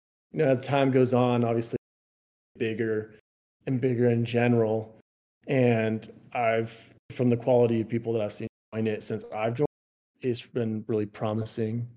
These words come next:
And, um, I would say, you know, like,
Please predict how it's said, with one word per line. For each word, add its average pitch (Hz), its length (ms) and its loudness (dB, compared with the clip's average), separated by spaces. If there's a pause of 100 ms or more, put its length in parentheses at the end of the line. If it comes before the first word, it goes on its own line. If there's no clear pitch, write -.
(640)
And, 117 360 2
um, 110 600 -2 (1000)
I 131 100 0
would 127 120 0
say, 123 380 4
you 117 60 2
know, 113 160 -2
like, 110 160 -6